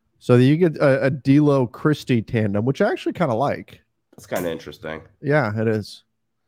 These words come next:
Speaker 1: That's your
Speaker 2: Um,
Speaker 1: backcourt.
Speaker 2: yeah.
Speaker 1: Uh, LeBron, I would imagine, would just continue a bit into the second quarter, so he would continue being your power forward. Is this where you can mix in some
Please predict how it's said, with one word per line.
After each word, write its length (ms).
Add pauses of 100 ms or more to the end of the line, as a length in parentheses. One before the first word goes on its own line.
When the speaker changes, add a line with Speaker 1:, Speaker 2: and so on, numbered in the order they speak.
(240)
Speaker 1:
That's 220
your 100
Speaker 2:
Um, 80
Speaker 1:
backcourt. 460 (920)
Speaker 2:
yeah. 360
Speaker 1:
Uh, 40
LeBron, 680
I 120
would 100
imagine, 380
would 100
just 180
continue 720 (160)
a 60
bit 220
into 260
the 100
second 380
quarter, 300
so 120
he 140
would 140
continue 340
being 260
your 240 (380)
power 180
forward. 200
Is 80
this 200
where 120
you 160
can 180
mix 240
in 140
some 260